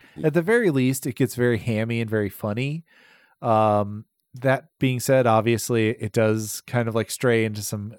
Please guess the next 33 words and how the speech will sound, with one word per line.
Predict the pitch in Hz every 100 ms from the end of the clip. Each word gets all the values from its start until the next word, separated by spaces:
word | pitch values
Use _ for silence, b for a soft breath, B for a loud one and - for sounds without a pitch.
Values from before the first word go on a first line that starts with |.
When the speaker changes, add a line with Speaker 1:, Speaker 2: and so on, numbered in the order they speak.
| 120
Speaker 2:
occasionally | 110 127 127 117 110
problematic | - 110 101 104 110 117
territory, | 131 120 131 123 127
but | 113 110
man, | 117 107
that | 117 -
first | 131 123 117 120
episode, | 110 - 131 127 123 120 b b b b
it's | 123 -
firing | - 131 123 120
on | 107 -
all | 127 120
cylinders | 120 131 120 107 107 95 _
out | 113 123
of | 131
the | 117
gate. | 98 104 92 76 - - -
It | 127
is | 131 120 101
Speaker 1:
Ye- | - - _ _
Speaker 2:
insanely | 135 120 - 151 139 123 117
good. | 101 107 92 85 113 b b b b b -
Uh, | 107 98 98 98 - _ _
I | 120
mean, | 123 135 151
you | 160
know, | 101
for | - 147
the, | 123 123
the | 120 120
kind | 135 123
of, | 113
like, | 113 101 -